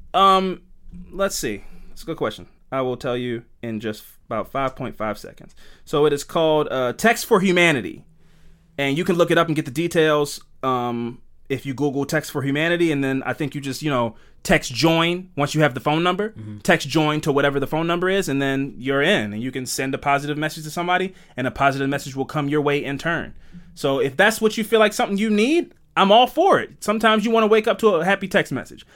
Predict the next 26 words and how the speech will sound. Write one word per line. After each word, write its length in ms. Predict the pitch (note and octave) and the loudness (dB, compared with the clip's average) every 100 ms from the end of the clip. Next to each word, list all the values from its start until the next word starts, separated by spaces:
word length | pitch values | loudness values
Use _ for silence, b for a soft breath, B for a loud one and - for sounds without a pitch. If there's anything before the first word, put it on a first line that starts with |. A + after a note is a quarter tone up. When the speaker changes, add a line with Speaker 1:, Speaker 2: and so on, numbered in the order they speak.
| b b | b b
Speaker 1:
I'm 100 | D3 | 0
all 140 | F3+ D#3+ | 4 4
for 220 | D#3+ C3 | 2 0
that. 300 | G#2 F2 - b b - | 0 -8 -12 b b -6
Um, 400 | C3+ C3 B2+ A2+ A#2+ | -2 -2 -2 -4 0
my 580 | E3 F#3 F#3 F#3 F3+ - - | 4 6 6 4 0 -8 -20
s-, 160 | - | -10
recommendation 760 | C#3 F#3 F#3+ F#3 F3 F3+ F3 F3 | 0 2 4 2 4 2 2 2
is 300 | E3+ E3+ E3+ b b b _ | 2 2 -2 b b b _
get 120 | C#3+ | 2
out 140 | D#3+ D#3 | 4 4
of 80 | D3+ | 4
the 80 | |
house, 480 | D3+ D3 D3 - - _ - | 4 6 4 0 -10 _ -6
go 180 | A2 D3 | 2 2
meet 220 | D3+ C3+ | 4 0
a 40 | C3 | -2
person. 420 | A#2 F#2+ C#2+ - _ _ _ _ - | -6 -8 -12 -18 _ _ _ _ -4
Join 320 | C#3+ C#3+ D3 | 0 2 2
a 120 | C#3+ | 0
social 360 | - D3+ C#3+ D3+ | 0 -2 0 -2
club, 540 | - C#3+ C#3 C3+ C3+ _ _ _ _ _ - | 0 2 4 2 0 _ _ _ _ _ -6
join 300 | C#3 C#3+ C#3 | -2 0 0
a 260 | C3+ C3 B2 | 0 -2 -4
sports 460 | - C#3+ C#3+ C3+ | -6 2 2 2
group, 480 | - C3 C#3+ C3+ | -6 -2 -2 -2